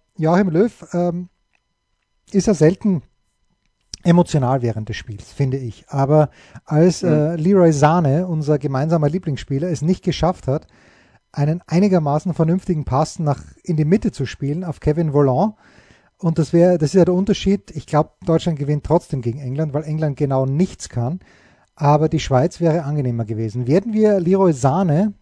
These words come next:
Speaker 1: ähm, irgendwann in dieser W M nochmal sehen? Für die deutsche
Speaker 2: E M.
Speaker 1: Mannschaft.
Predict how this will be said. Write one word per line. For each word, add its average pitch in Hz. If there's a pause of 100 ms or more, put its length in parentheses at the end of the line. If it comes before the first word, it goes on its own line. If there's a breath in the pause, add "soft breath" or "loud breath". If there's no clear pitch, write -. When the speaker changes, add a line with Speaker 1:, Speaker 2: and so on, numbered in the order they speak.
(240)
Speaker 1:
ähm, 151 (260)
irgendwann 196
in 180
dieser 180
W 175
M 175 (440 soft breath)
nochmal 165
sehen? 139 (340)
Für -
die 127
deutsche 120
Speaker 2:
E -
M. 120
Speaker 1:
Mannschaft. 113